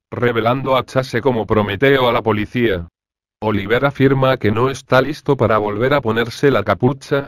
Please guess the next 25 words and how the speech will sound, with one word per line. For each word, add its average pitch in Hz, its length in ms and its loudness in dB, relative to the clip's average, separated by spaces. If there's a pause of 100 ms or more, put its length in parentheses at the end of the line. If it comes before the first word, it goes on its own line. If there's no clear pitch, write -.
(120)
pero 113 260 -2
con 98 160 -4
su 110 220 0
equipo, 139 480 -2 (100)
será 110 400 -2
más 147 280 -2
temprano 135 680 0
que 101 140 -2
tarde. 101 420 -2 (580)
Cuando 104 320 0
sus 107 240 -10
guardias 143 520 2
intentan 117 480 2
arrestar 123 520 2
a 104 100 4
Chase, 139 440 0 (180)
Chase 147 320 0
los 120 180 -4
mata 110 260 2
y 87 80 -4
sale 135 340 0
de 104 120 -6
su - 180 -6
casa 143 340 2
segura. 117 480 -2